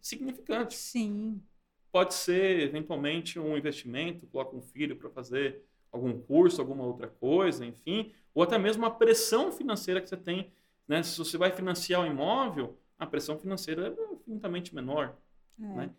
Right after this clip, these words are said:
Speaker 1: Então, são
Speaker 2: E
Speaker 1: pontos
Speaker 2: tem
Speaker 1: que
Speaker 2: o
Speaker 1: são sendo analisados.
Speaker 2: custo-benefício, né? Eu lembro que o ano retrasado, minha amiga, ela tava querendo,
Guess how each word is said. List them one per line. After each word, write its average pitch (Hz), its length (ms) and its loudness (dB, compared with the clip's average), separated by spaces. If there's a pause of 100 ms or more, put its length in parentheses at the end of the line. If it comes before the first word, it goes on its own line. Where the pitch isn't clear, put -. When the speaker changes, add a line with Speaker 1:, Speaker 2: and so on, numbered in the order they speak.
(180)
Speaker 1:
Então, 147 120 -8
são 214 140 -2
Speaker 2:
E 285 200 10
Speaker 1:
pontos 294 80 6
Speaker 2:
tem 311 160 12
Speaker 1:
que 330 60 10
Speaker 2:
o 339 60 8
Speaker 1:
são 349 140 6
sendo 339 240 8
analisados. 339 360 8
Speaker 2:
custo-benefício, 320 560 6
né? 254 280 6 (300)
Eu 247 80 4
lembro 285 380 8
que 285 320 6
o 262 80 8
ano 262 400 8
retrasado, 247 880 6
minha 226 120 2
amiga, 226 540 4
ela 214 460 4 (100)
tava 214 280 4
querendo, 214 680 -2